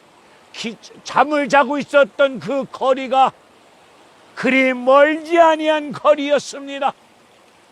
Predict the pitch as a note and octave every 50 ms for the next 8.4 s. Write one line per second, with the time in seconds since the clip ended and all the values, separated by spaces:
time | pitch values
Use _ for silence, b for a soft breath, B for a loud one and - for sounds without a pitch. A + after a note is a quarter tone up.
0 | _ _ _ _ _ _ _ _ _ _ _ _ _ _ - - F3 A#3+ D4 D#4
1 | D#4 D#4 D4+ D#4 D4+ C4+ - B3+ C#4+ D4+ D4+ D4 D4 D4 D4 D4 G3 - - -
2 | A#3 C#4 D#4 D#4 D#4 D4+ C4 D4+ D4+ D4+ B3 - D#4 D#4 D4+ B3+ D#4 C#4 F3 -
3 | D#4+ D#4 - - - D4 D4+ D#4+ D4+ D4+ D#4 D#4 B3 - - D#4 D#4 B3+ D#4 D#4
4 | - - B3+ D#4 D#4+ D#4+ - - _ _ - - _ _ _ _ - - - D#4+
5 | D#4 D4+ D4 D4 C#4 C#4+ C#4+ C#4+ D4 D4 C#4+ B3+ - - - C#4+ C4+ C#4 C#4 C#4
6 | C4+ C4+ C4+ - - C4+ C4 C4 B3+ B3 C4+ C#4 C4+ B3 B3+ - _ _ _ _
7 | _ _ _ _ _ _ _ _ - - - - C4 C4 A#3 C#4+ C4+ C4 B3 G3+
8 | C4 B3+ B3+ B3+ B3+ B3 G3+